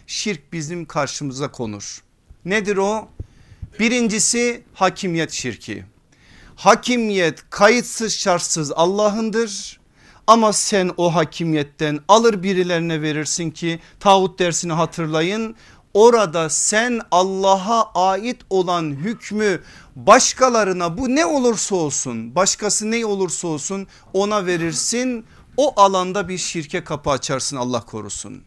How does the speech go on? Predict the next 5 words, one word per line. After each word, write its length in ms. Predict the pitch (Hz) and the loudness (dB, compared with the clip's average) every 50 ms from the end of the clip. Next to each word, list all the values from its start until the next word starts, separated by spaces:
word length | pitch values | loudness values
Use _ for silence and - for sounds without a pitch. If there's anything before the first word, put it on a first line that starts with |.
| _ _ _ _ _ _ _ - - - - - - _ _ - | _ _ _ _ _ _ _ -20 -20 -20 -20 -20 -20 _ _ -2
Velayet 540 | 120 160 185 190 202 202 208 226 240 247 - | 2 4 6 10 10 10 10 10 6 4 2
şirki, 840 | - - - 240 220 190 - - 240 240 240 247 254 240 233 - _ _ _ _ _ _ _ _ _ _ - _ _ - _ | 2 0 2 2 0 0 -2 0 0 2 0 0 -2 -6 -12 -16 _ _ _ _ _ _ _ _ _ _ -20 _ _ -20 _
tevessül, 880 | - 190 190 185 180 202 202 - - - - 226 226 208 180 156 135 123 - - _ _ _ - | -4 -2 -2 0 0 0 -2 -2 -2 -4 -2 -2 0 0 0 -2 -6 -8 -12 -18 _ _ _ -10
vesile 480 | 120 135 147 143 - - 160 143 147 170 | -6 -4 -2 0 0 0 0 0 0 0
şirki, 720 | - - - 214 202 190 - - 233 233 226 226 226 220 | 0 0 -2 -2 -4 -6 -6 -4 -2 -2 -2 -2 -4 -6